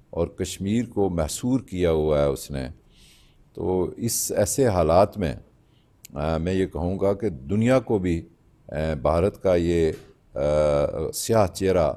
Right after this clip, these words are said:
नज़र आना चाहिए, आ, कि वो, आ, कश्मीरियों के साथ जुल्म और ज़्यादती,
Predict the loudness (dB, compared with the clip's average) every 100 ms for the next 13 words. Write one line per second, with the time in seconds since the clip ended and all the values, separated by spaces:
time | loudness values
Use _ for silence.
0 | -6 -4 2 4 4 2 -2 -2 -2 0
1 | -2 -4 -8 -20 _ _ _ -10 -6 -4
2 | -6 -4 -2 2 2 0 -4 -14 _ _
3 | -14 -10 -8 -8 -6 -4 -4 -4 -6 -2
4 | -2 -2 -6 -6 -4 -6 -6 -4 -2 -4
5 | -6 -8